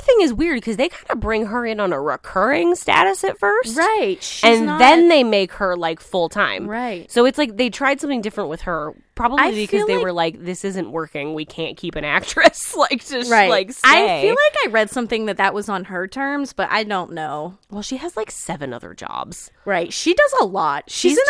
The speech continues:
Speaker 1: doing
Speaker 2: a lot of shows.
Speaker 1: She's in a lot of shows. She's on some talk shows. Like, she has a bunch of other jobs. So I have to imagine she
Speaker 2: She's
Speaker 1: was
Speaker 2: just,
Speaker 1: like,
Speaker 2: like,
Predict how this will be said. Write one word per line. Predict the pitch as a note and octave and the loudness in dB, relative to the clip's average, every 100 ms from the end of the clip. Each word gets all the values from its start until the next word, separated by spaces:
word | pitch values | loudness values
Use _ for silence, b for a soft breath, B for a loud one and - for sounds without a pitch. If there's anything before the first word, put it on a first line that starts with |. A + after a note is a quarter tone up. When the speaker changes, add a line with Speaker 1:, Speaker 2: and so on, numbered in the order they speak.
| B4 | 4
Speaker 1:
doing | F4+ | 6
Speaker 2:
a | |
lot | G#3 G#3 | 6 6
of | G3+ | 2
shows. | - G#3 F3 E3+ | -4 -4 -4 -2
Speaker 1:
She's | G3+ C4 | -2 2
in | C#4+ | 2
a | |
lot | B3 A3 | 4 2
of | A#3+ | 0
shows. | - A#3 G#3+ G#3+ G#3 | -2 0 2 2 0
She's | - G3+ | -4 -2
on | G3+ | -2
some | G#3+ G#3+ | -2 -6
talk | - - D#3+ - | -4 -2 -2 -2
shows. | F#3+ F#3 | -2 0
Like, | F3 E3 | -4 -8
she | - | -6
has | A#3 D4+ | -6 -6
a | |
bunch | C4+ E3 E3 | -6 -6 -6
of | |
other | D#3 B2+ | -8 -8
jobs. | C#3+ G#2 - | -6 -6 -4
So | - | -4
I | F3 | -2
have | G3 - | -4 -4
to | |
imagine | A3+ E3+ F3 E3 | -6 -6 -8 -10
she | - | -8
Speaker 2:
She's | - | -8
Speaker 1:
was | - | -6
Speaker 2:
just, | D#4 | -4
Speaker 1:
like, | C#4+ | -4
Speaker 2:
like, | C5 B | -4 B